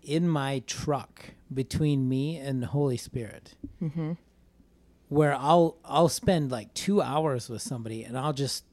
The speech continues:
Speaker 1: pour into them, you know, every scripture I know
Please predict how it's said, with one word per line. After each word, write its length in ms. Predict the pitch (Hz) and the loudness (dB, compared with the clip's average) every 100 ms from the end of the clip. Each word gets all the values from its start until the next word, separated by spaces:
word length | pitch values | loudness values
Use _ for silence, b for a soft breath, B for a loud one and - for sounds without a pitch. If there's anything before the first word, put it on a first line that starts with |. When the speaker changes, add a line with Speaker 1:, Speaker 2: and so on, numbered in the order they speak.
| - | 0
Speaker 1:
pour 360 | - 175 175 | 2 4 2
into 400 | 127 147 160 - | 2 0 0 0
them, 400 | 120 113 107 117 - - | -4 -6 -8 -12 -14 -8
you 80 | 143 | -4
know, 160 | 131 131 | -4 -2
every 280 | 175 156 139 | 0 2 0
scripture 560 | - - 170 - 143 | 0 2 2 2 -2
I 180 | 127 135 | 0 -2
know 520 | 123 127 139 120 117 | -2 -2 -2 -2 -4